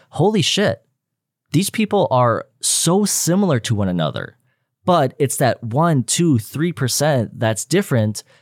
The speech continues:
that we hyper focus on, and we create a villain from that person. And rightfully so, there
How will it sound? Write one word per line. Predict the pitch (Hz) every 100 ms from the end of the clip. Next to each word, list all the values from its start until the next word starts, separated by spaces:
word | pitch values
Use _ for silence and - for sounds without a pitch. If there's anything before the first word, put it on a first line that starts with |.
| _
that | 127 120 123
we | 117
hyper | - - 202 208 156
focus | - 180 190 156
on, | 104 92 98 -
and | 127
we | 127
create | - 165 175 135
a |
villain | 107 98 139 156
from | 127 131 135
that | 110
person. | 165 170 120 139
And | 135
rightfully | 185 214 196
so, | 143 151 110
there | 110